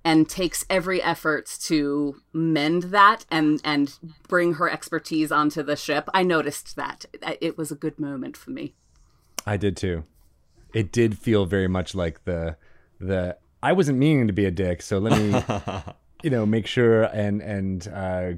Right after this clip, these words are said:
Speaker 2: go the extra mile to, to include you." And glad she was there because you did get to witness all of the, of what was happening. I was actually, ba-, based on that scene, I thought there was gonna be more Doctor interference, uh,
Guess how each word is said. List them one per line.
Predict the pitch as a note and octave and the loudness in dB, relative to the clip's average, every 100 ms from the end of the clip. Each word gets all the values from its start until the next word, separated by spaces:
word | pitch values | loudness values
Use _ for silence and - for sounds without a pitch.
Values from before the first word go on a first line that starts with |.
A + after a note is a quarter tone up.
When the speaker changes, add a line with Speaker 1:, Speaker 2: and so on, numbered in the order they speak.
| - | -6
Speaker 2:
go | A#2 A2 G#2+ G#2 G2+ | -2 2 2 2 0
the | A2 | 0
extra | G2+ - - | -2 -4 -2
mile | G2+ F#2+ F#2+ F#2 F2 | 0 0 0 0 -2
to, | - F2 F2+ | -4 -4 -2
to | G#2 | -4
include | E2 F2 G2+ F2+ | -4 -4 -4 -2
you." | F#2 F#2+ - _ _ - | -2 -4 -8 _ _ -6
And | A#2+ A2 G2+ - G1+ A1+ D#2+ | -2 0 0 -4 -14 -14 -10
glad | E2+ F#2 G2+ | -6 -4 -4
she | A#2+ | -4
was | C3 | -2
there | G#2+ G2+ F2 | 0 0 -2
because | E2+ - F2 - | -4 -6 -6 -6
you | F#2 | -8
did | F2+ B2 | -6 -4
get | F#2+ | -4
to | F2+ | -4
witness | E2 F#2+ F2+ E2+ - - | -6 -6 -6 -8 -10 -10
all | F2+ F2 F2 | -6 -4 -6
of | D#2 | -8
the, | E2+ E2 - | -8 -8 -10
of | F2+ E2+ D#2+ - | -10 -10 -10 -14
what | G2 F#2+ F2 | -10 -8 -6
was | F2+ | -6
happening. | F#2 F2 F2+ | -8 -8 -4
I | G#2+ | 0
was | C#3+ C#3 | 2 2
actually, | C3 C3 A2 - | 0 0 -2 -2
ba-, | A2+ B2 A#2+ | 2 2 4
based | C#3+ B2+ | 2 2
on | B2 | 2
that | G2+ A2+ | 2 0
scene, | - D3 | 0 0
I | G2+ | 0
thought | G#2+ A#2 G#2 | 0 0 2
there | G#2 | 0
was | F#2+ | 0
gonna | G#2+ F2+ | -2 -2
be | F2+ | -2
more | F2 F2+ F2+ - - - - - - - - | -2 -2 -2 -4 -8 -20 -20 -20 -20 -10 0
Doctor | G#2 - A#2 E2+ | 2 2 0 2
interference, | G#2 F#2+ - G#2 F#2 D#2+ - | 2 2 0 0 0 -2 -6
uh, | - | -6